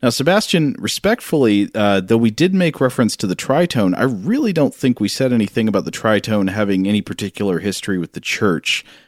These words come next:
And I even checked my notes to make sure. I didn't see anything about that. So I, it's possible you may be mixing our episode up with something else, but, uh, I appreciate all of the thoughts you have that follow nonetheless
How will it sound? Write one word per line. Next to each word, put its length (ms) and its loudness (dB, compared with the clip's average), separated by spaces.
And 80 -2
I 40 2
even 200 4
checked 320 -2
my 140 4
notes 360 0
to 100 -2
make 200 2
sure. 380 0
I 80 0
didn't 180 0
see 140 -4
anything 300 -2
about 220 -6
that. 200 -4
So 240 -2
I, 100 -2
it's 140 -12
possible 400 -2
you 120 0
may 140 4
be 120 2
mixing 440 0
our 160 2
episode 380 0
up 120 -2
with 120 -8
something 340 -2
else, 260 -2
but, 560 -2
uh, 60 -4
I 240 0
appreciate 600 2
all 220 4
of 120 -4
the 80 -8
thoughts 360 -2
you 140 0
have 220 -2
that 120 -8
follow 480 2
nonetheless 800 -4